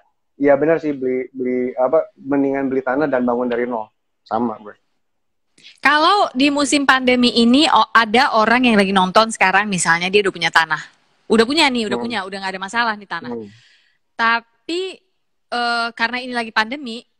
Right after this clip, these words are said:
Speaker 2: dia maju mundur nih, mau bangun rumah. Sementara
Speaker 1: Hmm.
Speaker 2: kalau nggak maju,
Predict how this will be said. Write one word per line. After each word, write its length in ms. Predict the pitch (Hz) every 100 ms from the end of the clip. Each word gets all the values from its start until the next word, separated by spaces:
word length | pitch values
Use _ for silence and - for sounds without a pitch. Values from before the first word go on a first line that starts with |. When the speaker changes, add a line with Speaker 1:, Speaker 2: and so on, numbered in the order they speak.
| _
Speaker 2:
dia 160 | - 330
maju 220 | 339 233
mundur 360 | 247 339 349 349
nih, 240 | 349 311 - _
mau 260 | 247 269
bangun 260 | 247 247 262
rumah. 300 | 294 320 277 - _ _ _ _ _ _
Sementara 520 | - 269 269 254 262
Speaker 1:
Hmm. 80 | 359
Speaker 2:
kalau 140 | 285 262
nggak 200 | 254 254
maju, 340 | 254 226